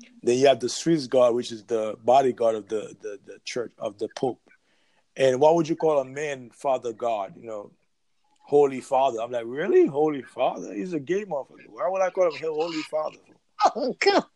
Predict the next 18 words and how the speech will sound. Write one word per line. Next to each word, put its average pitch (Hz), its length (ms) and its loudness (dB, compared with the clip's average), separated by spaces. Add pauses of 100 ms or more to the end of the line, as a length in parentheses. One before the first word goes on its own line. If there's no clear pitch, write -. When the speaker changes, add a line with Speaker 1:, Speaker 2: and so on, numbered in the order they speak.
(800)
Speaker 1:
I'm 190 260 2
saying, 254 460 6
let's 220 180 2
keep 269 180 -4
it 254 80 -10
one 277 300 -4
hundred. 359 380 -6 (160)
You - 360 0
know, 285 220 0
this 269 120 -4
guy, 262 180 8
they 262 120 2
practice 269 400 -4
all 254 180 2
this 262 120 -6
mysterious, 254 640 -8
this 233 380 -12 (200)
Babylonian, 240 880 2